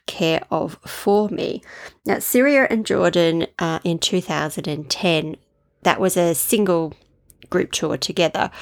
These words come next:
but that was only my second ever group tour. I was very, very anti-group tours for most of my life, and it was only when I started travelling again in two thousand and ten, after a bit of a break,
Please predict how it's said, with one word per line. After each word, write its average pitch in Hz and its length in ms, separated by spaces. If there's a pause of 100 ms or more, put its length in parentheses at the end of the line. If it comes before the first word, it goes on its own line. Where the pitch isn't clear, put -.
(400)
but 185 260 (160)
that - 180
was 220 180
only 180 240
my 165 140
second 165 680 (220)
ever 196 440 (300)
group - 280
tour. - 380 (920)
I 208 160
was 196 220
very, 208 400
very 175 440
anti-group 175 760
tours - 380
for 160 600 (180)
most 185 540
of 170 100
my 156 140
life, 147 320
and 185 80
it - 80
was 208 160
only 214 460
when 165 520
I 175 80
started 156 560
travelling - 540
again 151 240
in 147 100
two 160 200
thousand - 340
and 143 120
ten, 160 300
after 143 300
a 143 40
bit 147 160
of 147 120
a 151 40
break, 160 460